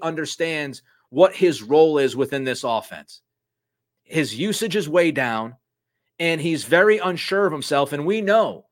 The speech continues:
you know, Brown at times when he's got the <laughs> basketball, we know this well enough, he is already unsure of himself at times when he's got the rock. And now he's looking even more unsure.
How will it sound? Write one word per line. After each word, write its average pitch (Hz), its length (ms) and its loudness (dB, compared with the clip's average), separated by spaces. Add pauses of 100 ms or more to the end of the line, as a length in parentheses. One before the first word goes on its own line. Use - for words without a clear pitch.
(380)
you 170 100 -2
know, 175 120 6
Brown 190 500 0
at 160 280 -4
times 190 340 -4
when 156 80 -4
he's 143 120 -6
got 180 120 2
the 185 80 -6
<laughs> - 0 -
basketball, 127 840 -4 (440)
we 127 140 -6
know 170 220 2
this 170 240 -2
well 180 180 2
enough, 165 420 -2 (380)
he 196 180 0
is 180 120 2
already 185 640 0
unsure 156 420 -4
of 147 60 0
himself 131 400 -2
at 131 140 0
times 147 300 -4
when 127 100 -6
he's 117 100 -6
got 131 160 -2
the 117 80 -8
rock. 104 400 -8 (600)
And 175 160 0
now 196 220 2
he's 175 220 -4
looking 170 240 -4
even 151 240 -4
more 156 240 0
unsure. 117 540 -8